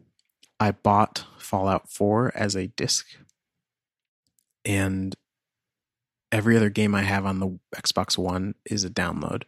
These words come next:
and I hardly ever play Fallout four because I would have to, well, this isn't gonna make any sense. I was gonna say because I have to switch the disc,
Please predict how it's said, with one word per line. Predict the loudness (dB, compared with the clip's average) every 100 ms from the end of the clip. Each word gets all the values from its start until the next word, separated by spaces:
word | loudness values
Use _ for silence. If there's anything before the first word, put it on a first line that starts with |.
| _ _ _ _ -6
and | -2
I | 0
hardly | 0 -2 -2
ever | -2 -6
play | -4 -4 -4
Fallout | -4 -4 -2 -6
four | -6 -4 -2 -4 -10 _ _ _ _ _ _ _ _ _ _
because | -8 -2 -2 0 0 0 -6 _ _ _ _ _ _ _ _ _
I | 0
would | 2
have | -4 -6
to, | -4 -2 -2 -4 -10 _ _ _ _ _ _ _ _ -6
well, | 0
this | 2
isn't | 2 2
gonna | 0
make | -2 -4
any | -6
sense. | -6 -4
I |
was | -2 -2
gonna | 0
say | 0
because | 0 -2 -4
I |
have | -4 -2
to |
switch | -4 -2 -4
the | -2
disc, | -2 0 0 -4